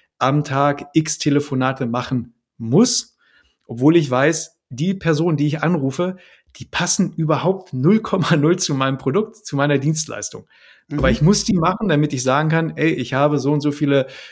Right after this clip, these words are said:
Speaker 1: äh, Bruttotelefonate heute gemacht.“
Speaker 2: Mhm.
Speaker 1: Weiß ich nicht, ob ich, ähm, also muss man halt für sich selber gucken, ob ich als Person mit meinen Werten, mit meinen Vorstellungen dort in diesem Vertriebsumfeld mich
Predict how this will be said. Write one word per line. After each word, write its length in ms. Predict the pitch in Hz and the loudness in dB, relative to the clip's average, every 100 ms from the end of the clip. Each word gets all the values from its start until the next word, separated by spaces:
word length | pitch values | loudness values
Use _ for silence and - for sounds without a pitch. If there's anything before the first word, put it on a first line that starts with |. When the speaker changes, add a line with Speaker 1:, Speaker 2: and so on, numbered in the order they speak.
| - | -2
Speaker 1:
äh, 180 | 131 127 | 2 2
Bruttotelefonate 1000 | 113 156 139 - 120 117 120 117 117 107 | 0 0 2 2 0 -2 -4 -2 -4 -4
heute 240 | 110 113 | -6 -8
gemacht.“ 440 | 110 107 107 - - _ _ _ - - | -10 -14 -20 -20 -20 _ _ _ -20 -8
Speaker 2:
Mhm. 280 | 143 156 170 _ _ | -4 -4 -6 _ _
Speaker 1:
Weiß 200 | 113 151 | -4 -2
ich 140 | 170 160 | -2 -2
nicht, 200 | 165 - | -4 -2
ob 200 | 139 156 | -2 0
ich, 300 | 139 - - | -2 -6 -8
ähm, 420 | - 135 131 127 | -6 -4 -4 -4
also 180 | 135 135 | 0 2
muss 220 | 143 196 | 2 2
man 140 | 185 143 | 2 2
halt 140 | 151 | 2
für 140 | 156 | 0
sich 220 | 135 185 - | 0 0 2
selber 320 | 147 160 139 | 4 4 2
gucken, 300 | 190 190 190 | -2 -4 -6
ob 220 | 131 - | -6 -8
ich 400 | - 196 - - _ _ _ | -4 -4 -6 -18 _ _ _
als 240 | 127 123 | -4 -4
Person 640 | - 117 127 160 208 214 214 - _ _ | -4 -4 0 2 2 0 -2 -16 _ _
mit 120 | 113 | -8
meinen 240 | 113 113 | -4 -4
Werten, 760 | 107 135 160 185 180 170 - - _ _ _ | 0 0 0 -2 -2 -4 -8 -14 _ _ _
mit 180 | 135 127 | -10 -4
meinen 160 | 117 | -4
Vorstellungen 720 | 113 151 156 143 147 160 151 - | 2 2 2 2 2 2 0 0
dort 320 | 131 165 160 | 2 2 0
in 80 | 123 | -4
diesem 180 | 139 | -4
Vertriebsumfeld 800 | 131 117 - 143 - 123 123 127 | -4 -6 -8 -8 -6 -6 -4 -4
mich 340 | 117 117 - | -4 -10 -14